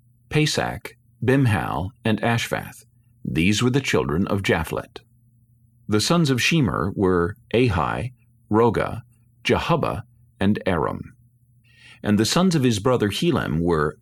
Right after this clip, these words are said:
Zophah, Imnah, Shelesh, and Amal. The sons of Zophah were Sua, Harnefer, Shual, Beri, Imrah, Bezer, Hud,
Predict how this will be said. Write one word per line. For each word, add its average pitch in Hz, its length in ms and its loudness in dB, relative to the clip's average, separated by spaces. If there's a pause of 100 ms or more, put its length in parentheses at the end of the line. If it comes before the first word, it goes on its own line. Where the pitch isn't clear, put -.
Zophah, 110 520 0 (420)
Imnah, 104 460 2 (360)
Shelesh, - 760 -2 (100)
and 131 240 0
Amal. 85 380 -2 (920)
The 117 100 -2
sons 147 320 2
of 101 140 2
Zophah 135 500 0
were 82 420 0 (220)
Sua, 117 580 -2 (540)
Harnefer, 113 640 -2 (440)
Shual, 87 680 -2 (340)
Beri, 92 760 0 (380)
Imrah, 95 480 0 (480)
Bezer, 113 540 0 (500)
Hud, 62 480 -2